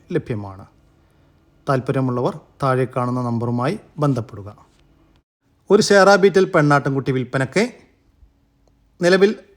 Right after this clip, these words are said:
കടിഞ്ഞൂൽ പ്രസവത്തിനായി ക്രോസ് ചെയ്തിട്ടുണ്ട്. ക്രോസ് ചെയ്തിട്ടുള്ള ഒരു ഷേറ ബീറ്റൽ മുട്ടനുമായിട്ടാണ്. ഒരു വയസ്സ് പ്രായം. വളർത്തുകാർക്ക് എന്തുകൊണ്ടും അനുയോജ്യം, നല്ല തീറ്റയും കൂടിയുള്ള ഒരു പടക്കുട്ടിയാണ്.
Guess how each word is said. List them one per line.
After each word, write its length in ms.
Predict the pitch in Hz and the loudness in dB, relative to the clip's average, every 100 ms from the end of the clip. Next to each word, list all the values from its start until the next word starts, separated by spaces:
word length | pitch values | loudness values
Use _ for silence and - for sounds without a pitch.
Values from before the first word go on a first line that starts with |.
| _ _ - | _ _ -2
കടിഞ്ഞൂൽ 300 | 175 185 208 208 | 2 6 4 4
പ്രസവത്തിനായി 600 | 165 165 156 143 143 185 254 - _ - | 2 0 2 2 2 2 0 -12 _ -4
ക്രോസ് 240 | 147 143 147 | 0 0 0
ചെയ്തിട്ടുണ്ട്. 400 | 131 120 123 190 170 - _ _ _ _ _ _ _ _ _ _ _ _ _ _ - | -2 -2 -2 -2 -2 -10 _ _ _ _ _ _ _ _ _ _ _ _ _ _ -2
ക്രോസ് 240 | 160 160 160 | 2 2 2
ചെയ്തിട്ടുള്ള 360 | 147 - 151 196 185 | 0 0 -2 -2 -2
ഒരു 120 | 143 - | -4 -4
ഷേറ 200 | 135 135 123 | -2 -2 -2
ബീറ്റൽ 220 | 123 131 123 | -6 -6 -6
മുട്ടനുമായിട്ടാണ്. 600 | 120 120 117 113 113 156 - _ _ _ _ _ _ _ _ _ _ _ _ _ _ _ _ _ _ _ _ - | -6 -6 -6 -8 -8 -10 -12 _ _ _ _ _ _ _ _ _ _ _ _ _ _ _ _ _ _ _ _ 2
ഒരു 120 | 175 175 | 6 6
വയസ്സ് 260 | 151 160 143 | 4 0 2
പ്രായം. 320 | 131 175 160 - - - _ _ _ _ _ _ _ _ _ _ 160 | 2 2 -2 -12 -20 -20 _ _ _ _ _ _ _ _ _ _ 0
വളർത്തുകാർക്ക് 600 | 170 160 185 202 180 202 214 | 2 2 2 4 4 2 2
എന്തുകൊണ്ടും 380 | 165 151 160 165 143 | 2 4 2 2 0
അനുയോജ്യം, 320 | 131 123 220 170 | -2 -2 -4 -4
നല്ല 140 | 175 214 170 | -2 0 -2
തീറ്റയും 300 | 135 139 143 | -2 -2 -2
കൂടിയുള്ള 320 | 131 127 131 - 156 | -2 -4 -4 -4 -4
ഒരു 80 | 135 | -4
പടക്കുട്ടിയാണ്. 540 | 123 117 117 120 135 | -6 -6 -6 -4 -4